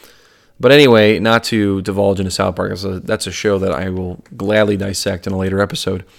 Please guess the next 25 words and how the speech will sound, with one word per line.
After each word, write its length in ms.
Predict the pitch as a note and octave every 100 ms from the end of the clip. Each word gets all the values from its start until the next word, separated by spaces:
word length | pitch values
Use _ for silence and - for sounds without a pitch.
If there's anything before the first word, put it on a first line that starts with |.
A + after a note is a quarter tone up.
| _ - _ _ _ _ _ _ _ _ -
Uh, 300 | G#2 G2+ F#2
I 140 | - B2
was 240 | C#3 C#3+
really 260 | F3+ B3 F3+
debating 420 | G2+ G2+ G#2 G2+
whether 160 | G2
or 40 | F#2+
not 240 | F#2+ F#2+
to 80 | -
do 220 | F#2+ G2+
this 440 | G2 G2 F2+ - - _ _ _ _ _ _ _ -
particular 840 | - C#3+ C#3 A#2 G2+ F#2+ F#2+ - _ _ _ _ -
concept 680 | - G#2+ G2 - G2 F#2 -
in 520 | G#2 F#2+ F#2+ F#2 F#2
the 100 | G2
Narrative 400 | G2 G2 F#2 F2
Wars 320 | E2+ - F2
because 380 | - G#2 G2+ G2
I've 80 | G2
been 160 | G2+
doing 260 | G2 D3 C3+
this 140 | A2
sort 140 | - G2+
of 100 | F2+
side 640 | - G2+ G2+ G2+ G2+ F#2+